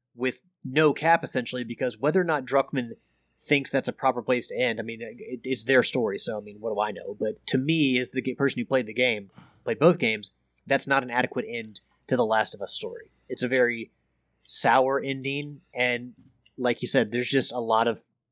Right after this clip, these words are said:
they, they, there's just too much slack that they could pick up by making a third game.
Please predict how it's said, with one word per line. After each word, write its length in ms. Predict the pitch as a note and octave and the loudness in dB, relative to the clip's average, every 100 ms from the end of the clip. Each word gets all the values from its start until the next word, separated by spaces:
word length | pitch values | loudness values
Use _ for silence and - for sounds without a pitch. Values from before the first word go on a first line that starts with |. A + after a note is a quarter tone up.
| _ | _
they, 180 | C3 B2+ | -6 -4
they, 220 | A#2+ C#3+ | 0 0
there's 220 | C3+ D#3 D3+ | 2 0 0
just 200 | D3 - | -2 2
too 100 | F3+ | 2
much 340 | D#3+ C#3+ - _ _ _ _ _ | 2 0 -6 _ _ _ _ _
slack 380 | - - D3+ C3 | -2 2 2 0
that 100 | A#2 | 0
they 100 | C3+ | 0
could 160 | C3 - | 0 0
pick 180 | B2+ C3 | 2 4
up 260 | A2+ - _ | 2 -2 _
by 140 | - A#2 | -2 0
making 340 | A2+ A#2 A2 | 0 -4 -6
a 60 | F#2+ | -6
third 260 | G#2 G2 | -6 -6
game. 180 | F#2 D#2+ | -8 -16